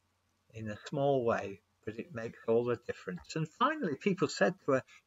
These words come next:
"Oh, what you're doing is like just a drop in the ocean. It's not worth it at all." But she said, "We ourselves feel that what we are doing is just a drop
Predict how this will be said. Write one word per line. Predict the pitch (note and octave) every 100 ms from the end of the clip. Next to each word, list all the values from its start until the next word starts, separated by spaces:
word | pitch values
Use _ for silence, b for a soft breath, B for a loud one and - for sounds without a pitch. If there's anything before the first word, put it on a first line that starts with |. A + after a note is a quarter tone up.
| b b b b -
"Oh, | C4 B3+ E3+
what | D#3 G#3+ F#3
you're | G3+
doing | G3 F#3+ F#3+ D3+
is | C#3 -
like | D3+ D3 - _ _ _
just | -
a | F3+
drop | - F#3 G#3+ -
in | E3
the | C#3+ E3+
ocean. | G3+ - D3+
It's | C3 -
not | G3 -
worth | D3 F3 G3 F3+ E3
it | D3+
at | D3 -
all." | E3+ F3+ C#3 A#2+ - b b b b -
But | - -
she | G3
said, | F3+ - E3 D3+ _ _ _ _ _ _
"We | E3 A#3
ourselves | G#3 - G#3 F#3+ -
feel | - A3 G#3 C3
that | D3+ C#3
what | F3+ -
we | D#3+ D3
are | C#3+ - -
doing | G#3 C#3
is | B2+ -
just | E3+ E3 -
a | C#3 C3+ C3 _ _ - _ _ _ _ A#2+ G#2+ -
drop | A3 - -